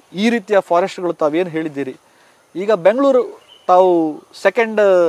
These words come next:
most polluted ಸಿಸಿ-, city ಅಂತ ಏನು ತಾವು ಹೇಳ್ತಾ ಇದ್ದೀರಿ, ಇದನ್ನು ತಪ್ಪಿಸ್ಲಿಕ್ಕೆ, ಇಲ್ಲ ಅಂತ ಹೇಳಿದ್ರೆ ಬೇರೆ ಎಲ್ಲ ಸಿಟಿಗಳು ಅದೇ ಕ್ರಮ ಆಗತ್ತವೆ. ಒಂದೊಂದು ಸೈಟಲ್ಲಿ, ಒಂದೊಂದು ಲೇಔಟಲ್ಲಿ ಒಂದು ಈ ರೀತಿ ಒಂದು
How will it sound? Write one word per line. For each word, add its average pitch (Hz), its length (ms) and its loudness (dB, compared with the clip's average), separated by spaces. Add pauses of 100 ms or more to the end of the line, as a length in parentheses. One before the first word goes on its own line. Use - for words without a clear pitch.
(840)
most 190 340 -4
polluted 196 460 -2
ಸಿಸಿ-, 190 500 -12
city 220 300 -4
ಅಂತ 202 140 -4
ಏನು 180 220 -6
ತಾವು 156 180 -2
ಹೇಳ್ತಾ 170 300 -6
ಇದ್ದೀರಿ, 139 300 -6 (920)
ಇದನ್ನು 185 320 -2
ತಪ್ಪಿಸ್ಲಿಕ್ಕೆ, 196 760 -6 (920)
ಇಲ್ಲ 202 180 -2
ಅಂತ 208 160 -2
ಹೇಳಿದ್ರೆ 202 200 0
ಬೇರೆ 214 320 6
ಎಲ್ಲ 240 320 6
ಸಿಟಿಗಳು 208 440 -4
ಅದೇ 175 380 2
ಕ್ರಮ - 460 -8
ಆಗತ್ತವೆ. 165 580 -4 (960)
ಒಂದೊಂದು 285 360 2
ಸೈಟಲ್ಲಿ, 226 420 0
ಒಂದೊಂದು 202 380 0
ಲೇಔಟಲ್ಲಿ 190 680 0 (720)
ಒಂದು 185 180 -8
ಈ 208 80 -6
ರೀತಿ 208 260 -8
ಒಂದು 175 400 -4